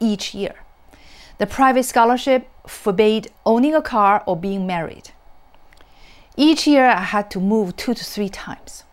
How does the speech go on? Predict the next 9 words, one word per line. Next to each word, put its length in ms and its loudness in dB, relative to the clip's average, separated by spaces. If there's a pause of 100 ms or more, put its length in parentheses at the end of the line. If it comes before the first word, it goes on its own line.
(920)
Every 220 4
summer 500 0
I 120 -4
needed 380 -6
to 80 -12
work 440 -8
to 100 -18
pay 200 -14
bills. 400 -12